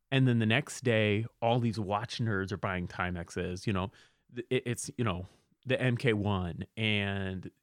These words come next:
and the aluminum M K ones and the Q Timexes and, uh, a number of these Timex releases. A-, and some of 'em have been flat, like, right? Like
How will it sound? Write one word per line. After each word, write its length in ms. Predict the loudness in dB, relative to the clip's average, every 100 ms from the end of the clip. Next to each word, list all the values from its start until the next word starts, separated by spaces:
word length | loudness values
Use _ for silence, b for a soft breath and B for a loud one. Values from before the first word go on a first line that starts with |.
| -4
and 240 | -2 0
the 80 | 0
aluminum 500 | 2 2 4 4 2
M 120 | 0
K 180 | -2 -4
ones 440 | -4 -6 -10 -12
and 100 | -10
the 60 | -10
Q 240 | -6 -4
Timexes 920 | -2 -2 -2 -2 -6 -8 -8 -8 -10 -10 -2
and, 320 | 0 0 -4 B B B B 2
uh, 180 | 4 4
a 120 | 2
number 680 | 2 4 2 2 2 2 0
of 220 | -2 -2
these 440 | -2 -2 -2 -6 -12 -12
Timex 640 | -4 0 2 0 -4 -14 -10
releases. 1000 | -6 -4 -2 -2 -4 -6 -6 -8 -8 -12 _ _ _ _ _ -8
A-, 40 | -2
and 180 | 0
some 160 | 4 4
of 100 | 4
'em 120 | 4
have 160 | 4 2
been 100 | -2
flat, 280 | -2 -4 -4
like, 140 | -10 -8
right? 180 | -8 -6 -6
Like 180 | -8